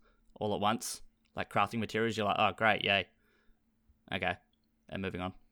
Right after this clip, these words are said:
But yeah, that's what I've been playing. Like I said, I'll go through super quick. Uh, Nathan, do you wanna tell us what you've been playing?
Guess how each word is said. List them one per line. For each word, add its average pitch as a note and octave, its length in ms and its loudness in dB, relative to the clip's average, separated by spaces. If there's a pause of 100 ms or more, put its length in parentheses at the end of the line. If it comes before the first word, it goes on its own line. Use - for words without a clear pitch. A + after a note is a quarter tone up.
(1040)
But D3 120 10
yeah, E3 100 10 (320)
that's D#3 420 8
what D#3 140 8
I've D#3 80 12
been D3+ 100 4
playing. D3 240 8
Like C#3+ 140 8
I B2+ 40 6
said, B2+ 180 4
I'll B2+ 120 10
go A#2 200 6
through A2 260 0
super A2 320 -4
quick. C#3 320 -2 (180)
Uh, A#2+ 300 6 (460)
Nathan, C3+ 360 8
do C#3+ 60 -2
you D3 60 4
wanna D3 140 6
tell D3 180 6
us D3 120 4
what D3 120 2
you've C#3+ 80 -2
been D3 100 2
playing? E3+ 240 2